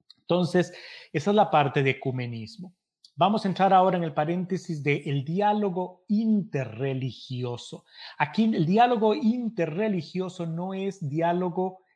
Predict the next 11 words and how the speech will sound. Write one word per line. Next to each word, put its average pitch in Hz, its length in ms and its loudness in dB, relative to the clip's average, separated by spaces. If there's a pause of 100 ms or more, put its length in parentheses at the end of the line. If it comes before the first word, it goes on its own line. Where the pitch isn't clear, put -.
(120)
entre 175 540 0
los 151 240 -2
que 151 100 -2
somos 190 540 -4
cristianos, 135 1300 -4 (380)
sino 175 520 2
entre 147 380 0
aquellos 180 460 0
que 147 100 -2
somos 143 560 -4
cristianos 220 1000 2